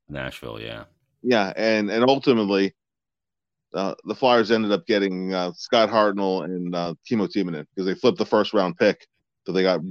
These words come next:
Speaker 2: right back to Nashville, and that was, those were the main pieces that ultimately came back. So, you know, you, you react a-, as it happens, how it looks at the time, and then you just reevaluate it. I, I don't think you can worry what the initial fan reaction will be to something because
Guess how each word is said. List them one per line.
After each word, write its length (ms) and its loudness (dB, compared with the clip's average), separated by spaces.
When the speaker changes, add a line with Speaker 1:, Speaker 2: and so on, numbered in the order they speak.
Speaker 2:
right 220 4
back 340 2
to 100 0
Nashville, 640 -2
and 160 2
that 100 6
was, 160 2
those 260 6
were 60 6
the 80 4
main 220 2
pieces 320 -4
that 120 -4
ultimately 480 -4
came 240 -8
back. 340 -4
So, 280 -2
you 80 0
know, 40 4
you, 340 0
you 380 -2
react 500 6
a-, 140 6
as 220 0
it 60 0
happens, 420 2
how 120 4
it 40 4
looks 200 -2
at 100 -4
the 80 -6
time, 380 -4
and 100 -4
then 80 4
you 40 0
just 160 -4
reevaluate 760 0
it. 40 -2
I, 100 2
I 140 4
don't 120 4
think 120 4
you 60 0
can 180 2
worry 380 2
what 120 -6
the 140 0
initial 480 0
fan 240 2
reaction 460 -2
will 60 -4
be 200 4
to 80 4
something 360 0
because 400 -2